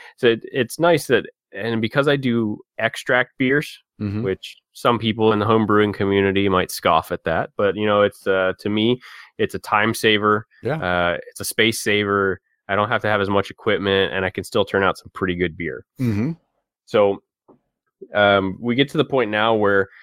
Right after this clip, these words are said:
Speaker 1: you know, that, that amber ale that I've probably brewed four or five times now, it's consistent, it's good, it's nice that, you know, I've got that one under my belt, and, uh, I can recreate that one pretty, pretty consistently. Um, I was itching to try to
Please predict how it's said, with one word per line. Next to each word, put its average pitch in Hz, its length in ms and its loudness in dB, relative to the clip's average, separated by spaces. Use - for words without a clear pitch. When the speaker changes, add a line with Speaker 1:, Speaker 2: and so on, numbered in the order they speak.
Speaker 1:
you 113 80 -2
know, 110 80 2
that, 110 220 0
that 123 320 -2
amber 175 340 0
ale 107 240 2
that 104 100 2
I've 101 220 -2
probably 143 380 -2
brewed 98 340 -4
four 101 240 -2
or 90 60 -2
five 92 260 -2
times 90 400 -2
now, 85 200 -2
it's 120 160 -4
consistent, 123 600 0
it's 98 200 -10
good, 110 300 2
it's 95 180 -6
nice 101 260 0
that, 90 180 -4
you 92 80 -8
know, 87 180 -4
I've 95 140 -12
got 107 180 0
that 95 120 2
one 98 100 2
under 98 160 2
my 95 120 2
belt, 95 300 2
and, 87 220 -6
uh, 87 280 -2
I 101 100 0
can 90 300 -6
recreate 107 560 0
that 87 160 0
one 90 140 -6
pretty, 95 440 -6
pretty 110 180 0
consistently. 87 760 -6
Um, 95 360 2
I 101 140 2
was 104 340 0
itching 139 340 0
to 110 80 -6
try 113 260 0
to 101 120 0